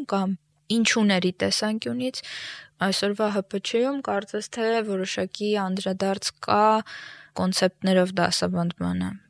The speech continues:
պատմական մտածողության վեց կոնցեպտների ձևավորմանը, պատճառ-հետևանք, անհատ, փոփոխություն և շարունակականություն։ Ընդհանուր առմամբ դա իմ և իմ գործընկերների կողմից շատ հիանալի կերպով կիրառելի է, երբ որ աշակերտի համար վերանում է մի կարծրատիպ, որ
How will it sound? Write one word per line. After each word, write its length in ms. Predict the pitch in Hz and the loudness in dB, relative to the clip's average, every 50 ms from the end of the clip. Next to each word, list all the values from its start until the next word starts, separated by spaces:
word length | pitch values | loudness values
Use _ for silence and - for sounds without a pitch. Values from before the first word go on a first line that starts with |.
| _ _ | _ _
պատմական 680 | _ - 190 185 185 - 190 190 185 - 190 190 185 185 | _ 2 2 2 2 0 -4 -4 -2 -2 0 0 0 0
մտածողության 840 | 185 185 - - 180 - - 185 185 185 180 - - 208 208 202 | -2 -2 -2 -2 -2 -2 -2 -4 -4 -4 -4 -4 -4 -2 -2 0
վեց 240 | 202 202 190 185 - - - | 0 2 0 0 -2 -4 -6
կոնցեպտների 720 | - - 180 175 180 - 175 175 - - 180 175 180 190 196 | -4 -2 -2 -2 0 -2 -4 -4 -4 -4 -4 -2 -2 -2 -2
ձևավորմանը, 840 | 190 - 185 180 185 180 185 - - 180 180 180 180 180 175 180 180 | -2 -2 -2 -2 -2 -6 -6 -6 -4 -4 -4 -4 -4 -4 -4 -6 -8
պատճառ-հետևանք, 1200 | - 208 190 - - 180 180 185 185 185 190 - 190 185 196 208 233 262 277 277 277 277 277 - - - - - - - | -8 -10 -10 -6 -4 -4 -2 -2 -4 -6 -6 -6 -6 -4 0 2 2 4 4 2 0 -2 -4 -6 -10 -12 -14 -20 -10 -6
անհատ, 640 | 185 175 175 180 185 220 247 262 262 - - - - - - | -4 -2 -2 0 0 2 2 2 2 0 -4 -8 -8 -10 -8
փոփոխություն 720 | - - 180 - - 185 - - 180 - - - 185 185 | -8 -10 -8 -8 -8 -8 -6 -6 -8 -6 -4 -4 -2 -2
և 160 | 180 185 185 - | -2 -4 -4 -4
շարունակականություն։ 1160 | - - - 180 180 180 185 180 - - 190 - - - 180 180 190 - - - - 311 330 - - - - - - - - - | -2 -2 -2 -2 -2 -2 -4 -4 -6 -8 -6 -4 -2 -2 0 -2 -2 -2 -2 -2 -2 -2 -4 -6 -12 -12 -12 -14 -14 -16 -18 -10
Ընդհանուր 500 | - 208 208 - 240 233 240 240 233 220 | -8 -6 -2 2 2 4 4 4 2 2
առմամբ 420 | 220 214 214 - 254 285 311 311 262 | 0 0 -2 -2 -2 -2 -2 -2 -2
դա 200 | - 233 233 233 247 254 240 - - | 0 2 2 4 2 2 -2 -4 -4
իմ 220 | 233 226 233 226 226 214 202 | -2 -2 0 0 0 0 0
և 300 | 202 202 196 196 196 202 | 0 0 0 0 0 -2
իմ 160 | 202 196 190 190 190 185 | 0 0 2 0 0 0
գործընկերների 880 | 190 190 185 185 - - 190 190 190 196 196 190 - 190 190 185 190 190 | 2 0 0 0 -2 -4 -4 -4 -2 -2 -4 -4 -4 -4 -6 -6 -6 -8
կողմից 520 | - - 202 196 196 - 233 269 - - - | -8 -6 -8 -6 -6 -6 -6 -6 -4 -4 -2
շատ 360 | - 208 214 214 214 - - | 0 0 0 0 -2 -4 -6
հիանալի 500 | - 202 190 185 190 202 196 190 202 196 | -4 -4 -4 -2 -2 -4 -4 -2 -4 -4
կերպով 580 | - - 190 180 - _ - 196 202 196 - - | -4 -4 -6 -6 -6 _ -2 0 0 0 -2 -4
կիրառելի 600 | - - 180 185 180 185 185 - 190 190 - 285 | -4 -4 -2 -2 -2 -2 0 0 -2 -2 -2 -2
է, 60 | 302 | -2
երբ 200 | 294 254 220 - | -2 -2 -2 -2
որ 140 | - 247 240 214 | -4 -4 -2 -2
աշակերտի 640 | 190 - - 202 - - 202 190 - - - 202 | -2 -2 -4 -6 -6 -6 -8 -8 -8 -8 -8 -6
համար 380 | 196 202 196 196 226 262 277 254 | -4 -4 -2 -2 -2 -2 -4 -2
վերանում 420 | 233 208 202 196 190 190 196 220 247 | -2 -2 -2 -2 -2 -2 -2 -4 -4
է 60 | 254 | -4
մի 120 | 233 214 214 - | -4 -6 -4 -2
կարծրատիպ, 680 | - 202 196 - - - - 196 190 - - 185 - - | -2 -2 -2 -2 -4 -4 -4 -4 -4 -6 -8 -12 -14 -12
որ 180 | - - 202 | -12 -12 -10